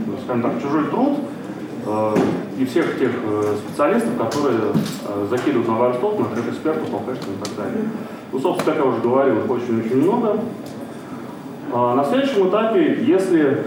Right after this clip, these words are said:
э, ни на этапе статического анализа, ни на этапе, э, опроса публичных сервисов ничего не получилось, э,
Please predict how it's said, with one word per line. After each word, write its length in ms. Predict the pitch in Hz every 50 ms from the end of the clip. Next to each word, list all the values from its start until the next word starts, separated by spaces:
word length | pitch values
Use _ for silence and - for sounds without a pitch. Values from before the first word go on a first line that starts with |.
| - 117
э, 240 | 113 113 113 117 113 123
ни 140 | 151 170 165
на 160 | 156 147 143
этапе 300 | 139 160 160 160 160 127
статического 760 | - - 127 127 - 160 - - - - - 120 120 120 120
анализа, 460 | 123 123 131 131 127 120 110 110 110
ни 140 | 113 123 131
на 180 | 131 127 127 127
этапе, 500 | 127 131 135 131 120 120 120 113 110 107 104 104 104 101 101 98 -
э, 460 | 101 98 101 101 101 101 104 101 98 - - - -
опроса 1040 | - 101 - - - 143 156 156 147 - - 123 113 113 110 107 104 104 101 98 98 98 - - - - - - - - - - - - - - -
публичных 420 | 120 120 147 156 - - 135 -
сервисов 560 | - 151 151 151 143 127 - - 107 - 113
ничего 480 | 120 117 123 117 - 139 139 135 147 131
не 80 | 123 117
получилось, 680 | 117 117 120 123 120 117 - 123 131 113 107 101 - 110 - - - - - - - - - - 123 104 - - - -
э, 240 | - - 104 110